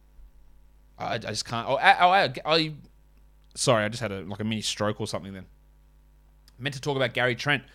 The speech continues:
I, I went to write the notes on Basketball Monster. Normally, I don't tell you what I write. It's a lot of the same stuff, but we, yeah. Basketball Monster gets the information first. I said Gary Trent wasn't himself today. And then I was writing that, and I corrected myself. I go, "Actually,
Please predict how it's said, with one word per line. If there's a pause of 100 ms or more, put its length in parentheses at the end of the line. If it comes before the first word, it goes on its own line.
(320)
I,
I
went
to
write
the
notes
on
Basketball
Monster.
Normally,
I
don't
tell
you
what
I
write.
It's
a
lot
of
the
same
stuff,
but
we, (300)
yeah. (720)
Basketball
Monster
gets
the
information
first. (720)
I
said (120)
Gary
Trent
wasn't
himself
today.
And
then
I
was
writing
that,
and
I
corrected
myself.
I
go,
"Actually,